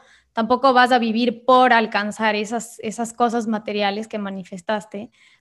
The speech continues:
pero tampoco te puedes encerrar en un lugar y, y desentenderte de, de lo que está pasando. Así que creo que por ahí también puede haber esa, esa sensación, ¿no? De, ¿y ahora a qué grupo pertenezco, no? Para muchos.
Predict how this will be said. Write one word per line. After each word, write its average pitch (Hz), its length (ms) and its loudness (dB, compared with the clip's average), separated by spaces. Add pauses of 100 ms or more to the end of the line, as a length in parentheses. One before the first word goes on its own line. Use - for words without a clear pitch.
(100)
pero 302 320 6
tampoco 262 640 0 (160)
te 220 120 -4
puedes 233 400 0
encerrar 220 560 0
en 233 100 -2
un 233 180 -2
lugar 233 420 4
y, 214 180 -4
y 208 120 -8
desentenderte 214 1000 -6
de, 202 220 -6
de 196 120 -8
lo 190 140 -8
que - 60 -20
está 208 200 -14
pasando. 196 420 -8
Así 202 220 -18
que 190 320 -10 (800)
creo 233 280 2
que 240 100 -2
por 220 200 -2
ahí 208 180 -2
también 214 500 -2
puede 208 260 0
haber 202 1040 -4
esa, 240 260 -2
esa 240 280 -2
sensación, 220 720 -6
¿no? 208 160 -6
De, 214 180 -4
¿y 208 160 -8
ahora 220 240 2
a 220 100 -2
qué 233 160 -4
grupo 226 340 -2
pertenezco, 202 720 -10
no? 240 300 -14
Para 202 180 -10
muchos. - 580 -16